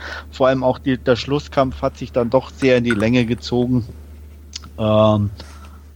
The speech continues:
aber an sich, wie gesagt, eine schöne, nette, dumme Unterhaltung, ohne viel Tiefgang,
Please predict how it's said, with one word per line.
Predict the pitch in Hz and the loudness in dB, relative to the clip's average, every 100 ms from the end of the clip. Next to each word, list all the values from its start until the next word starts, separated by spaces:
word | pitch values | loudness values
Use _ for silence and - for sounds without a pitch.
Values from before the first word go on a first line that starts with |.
| - - - | -20 -20 -10
aber | - 127 131 | -2 2 2
an | 127 | 2
sich, | 156 185 - - - | 0 -2 -8 -18 -4
wie | 143 | 0
gesagt, | 139 139 - - - - - - - | 2 0 -2 -20 -20 -20 -20 -20 -6
eine | 143 | -2
schöne, | 123 143 151 135 | 2 2 4 4
nette, | 135 147 | 2 0
dumme | 120 139 147 127 | -4 -2 0 0
Unterhaltung, | 120 120 113 135 156 151 143 | 0 0 2 0 0 -2 -2
ohne | 131 135 131 | -2 0 0
viel | 131 117 | -2 -6
Tiefgang, | - 165 - 165 143 143 | -6 -8 -2 2 2 2